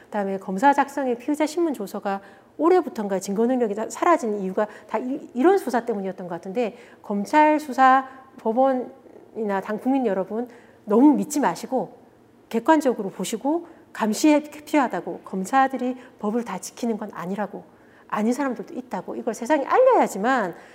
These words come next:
검찰공화국의 폭주가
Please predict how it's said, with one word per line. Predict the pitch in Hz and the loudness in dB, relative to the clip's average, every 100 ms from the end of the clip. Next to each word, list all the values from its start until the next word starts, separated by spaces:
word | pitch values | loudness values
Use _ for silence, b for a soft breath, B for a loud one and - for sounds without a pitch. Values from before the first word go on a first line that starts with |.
| B - | B -10
검찰공화국의 | 214 202 320 330 320 220 247 262 233 202 208 208 214 202 | -6 0 2 2 2 -4 0 0 -2 -4 -4 -2 -4 -4
폭주가 | - - - 370 214 196 202 175 | -6 -16 -4 0 2 2 2 0